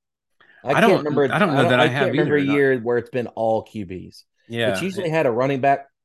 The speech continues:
Speaker 1: It should have had a running back this year. Uh, it, it, you know, usually there's a running back or a wide receiver sprinkled in there, but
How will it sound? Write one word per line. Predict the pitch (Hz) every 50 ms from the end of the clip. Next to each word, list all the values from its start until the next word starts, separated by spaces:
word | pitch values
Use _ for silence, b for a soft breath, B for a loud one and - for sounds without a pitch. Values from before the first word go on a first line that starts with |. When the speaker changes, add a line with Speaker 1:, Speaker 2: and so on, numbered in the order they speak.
| _ _ _ _ _ _ _ _ -
Speaker 1:
It | 113 110
should | - - - 127
have | 107 -
had | 104 95 92
a |
running | 90 90 90 92 90
back | 92 95 95 -
this | 101 95 -
year. | 101 107 104 b b b b b b -
Uh, | - 143 143 139 135 135 131 131 123 -
it, | - 101 90 - _
it, | - 139 143 135 131 - _
you | - 131 127
know, | 107 101 110
usually | 117 135 160 151 165 156
there's | 147 139 117 110
a | 107
running | 110 120 135 143 127
back | 139 143 143 147 143 -
or | 113
a | 101
wide | 101 110 117 120
receiver | 113 - - 131 135 131 139
sprinkled | - - 143 143 135 - 139 135 143
in | 147 147
there, | 147 147 147 139
but | 117 107